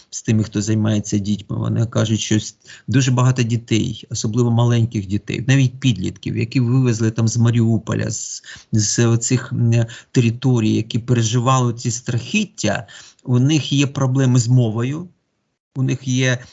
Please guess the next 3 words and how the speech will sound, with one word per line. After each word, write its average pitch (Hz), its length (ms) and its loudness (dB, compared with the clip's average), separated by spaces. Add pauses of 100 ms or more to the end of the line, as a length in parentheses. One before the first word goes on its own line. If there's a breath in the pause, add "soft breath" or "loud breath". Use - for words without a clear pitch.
(260 loud breath)
деградація 135 960 0
з 113 120 -6
мисленням, 123 840 -2